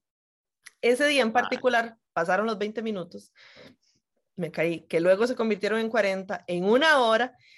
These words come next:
Speaker 1: y así hasta que eran las ocho de la noche. Y yo seguía en la escuela esperando a mi padre.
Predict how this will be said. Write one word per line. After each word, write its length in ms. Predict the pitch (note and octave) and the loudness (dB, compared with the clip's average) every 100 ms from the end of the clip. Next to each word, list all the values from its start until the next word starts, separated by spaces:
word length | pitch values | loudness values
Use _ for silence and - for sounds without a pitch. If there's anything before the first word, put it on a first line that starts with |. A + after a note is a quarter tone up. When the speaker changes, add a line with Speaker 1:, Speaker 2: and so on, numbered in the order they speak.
| - - - _ | -20 -20 -20 _
Speaker 1:
y 160 | - A3+ | 0 2
así 260 | F#3+ F#3+ | 4 2
hasta 200 | C4+ C#4 C#4+ | 0 0 0
que 80 | |
eran 120 | C4 C#4+ | 0 2
las 220 | C#4 - - | -2 -6 -2
ocho 580 | A#3+ B3+ - F#3 E3 E3+ | 0 0 -4 -8 -8 -6
de 140 | F3 | -6
la 100 | E3+ | -4
noche. 500 | F3+ F#3+ F#3+ E3+ D3+ _ _ _ _ _ - | -4 -4 -6 -14 -18 _ _ _ _ _ -6
Y 140 | A3 | -2
yo 200 | F#3+ F#3 | 2 2
seguía 540 | B3 A3+ F#3 G#3 D4+ _ _ _ _ _ _ _ _ | 0 -2 -4 -4 -4 _ _ _ _ _ _ _ _
en 140 | - G#3 | -6 -2
la 40 | F#3 | -2
escuela 360 | F#3 F3+ E3+ | -2 -4 -2
esperando 440 | B3+ - F3 E3+ G3 | -4 -4 -4 -6 -8
a 20 | |
mi 100 | A#3+ | -6
padre. 500 | F#3+ E3 D#3+ D3+ | -4 -4 -6 -10